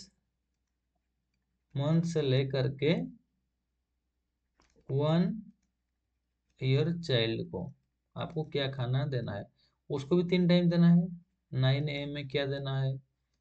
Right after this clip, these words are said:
बारह बजे क्या देना है आपको, साढ़े तीन बजे आपको क्या देना है, ठीक है। <clears throat> नौ बजे जो है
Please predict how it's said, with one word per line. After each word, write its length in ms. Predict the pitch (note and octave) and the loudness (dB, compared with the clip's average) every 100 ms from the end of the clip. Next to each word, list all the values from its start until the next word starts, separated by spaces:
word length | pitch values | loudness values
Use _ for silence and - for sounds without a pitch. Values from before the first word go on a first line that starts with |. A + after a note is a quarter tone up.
| _ _ _ _ _ _ _ | _ _ _ _ _ _ _
बारह 440 | C3+ B2+ A#2+ A#2+ C3+ | -4 -2 0 0 -2
बजे 260 | C#3 C#3 C3+ | -2 -4 -4
क्या 260 | - C3 C3 | -4 -2 0
देना 320 | C3+ C3+ C3 | 2 2 2
है 140 | B2+ | 2
आपको, 460 | B2+ - - C3 C3+ - _ _ _ _ _ _ | -4 -6 -4 -2 -4 -10 _ _ _ _ _ _
साढ़े 380 | - A#2 A2 C3 C3+ - | -8 -4 -2 -2 -4 -4
तीन 320 | B2 C3 C#3+ | -2 -2 -2
बजे 240 | C#3 C3+ C3+ | -2 0 0
आपको 380 | C3 C3 C#3+ D3 - | 0 -2 -8 -8 -8
क्या 240 | B2+ A#2+ B2+ | -4 -2 -2
देना 380 | C3+ C3 C3 B2+ | 0 2 4 2
है, 140 | B2+ C3 C3 - - _ _ _ | 0 -6 -6 -6 -12 _ _ _
ठीक 180 | D#3 D#3+ | -6 -4
है। 160 | F3 - _ _ _ _ _ _ - | -6 -8 _ _ _ _ _ _ -4
<clears throat> 300 | - B2+ - - C3+ | -2 0 -4 -10 -2
नौ 200 | D#3 G3+ | 2 4
बजे 240 | G3+ F3 E3 | 6 4 4
जो 160 | D#3 B2+ | 4 4
है 220 | D3 | 2